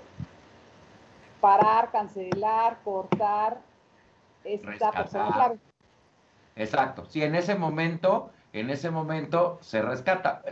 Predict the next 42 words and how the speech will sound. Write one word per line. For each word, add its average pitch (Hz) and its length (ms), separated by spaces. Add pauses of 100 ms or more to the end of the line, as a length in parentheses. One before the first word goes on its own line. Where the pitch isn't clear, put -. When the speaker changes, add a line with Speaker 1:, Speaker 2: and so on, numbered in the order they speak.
(120)
Speaker 2:
Todo 523 260
tiene 294 260
que 233 120
ver 202 240
con 196 180
la 165 120
finalidad 147 840
que 180 120
le 139 200
quiera 156 340
dar 143 340
la, 123 180
el 110 460
empresario 135 960 (360)
al 113 240
hombre 135 300
clave. 104 340 (160)
Ejemplo, 98 560 (460)
si 202 640 (340)
yo 175 220
le 226 180
quiero 196 260
dar 175 360
a 143 520
Iván 139 580
un 143 300
bono 139 300
de 127 80
lealtad, 90 500 (320)
ajá, 98 380 (540)
pues 160 280
no 165 200
necesariamente 175 960
tiene 165 360
que 165 120
salir 147 280
de 160 120
la 165 100
empresa. 175 400
O 113 40
sea, 117 120
finalmente 156 1000